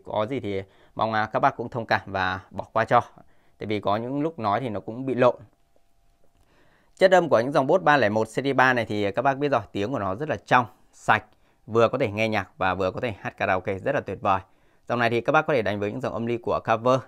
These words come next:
như dòng một không chín không hay những dòng âm ly Denon, à, bảy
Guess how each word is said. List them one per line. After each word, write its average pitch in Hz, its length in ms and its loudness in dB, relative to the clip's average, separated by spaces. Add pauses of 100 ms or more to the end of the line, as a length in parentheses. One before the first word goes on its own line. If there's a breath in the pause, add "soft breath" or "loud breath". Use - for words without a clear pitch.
như 110 160 -4
dòng 95 180 -4
một 95 180 -4
không 113 240 -4
chín 104 220 -10
không 139 240 4 (360 soft breath)
hay 110 160 -4
những 110 100 -6
dòng 107 180 -2
âm 110 100 -2
ly 110 140 -2
Denon, 113 320 0 (140)
à, 95 160 -4
bảy 90 180 -2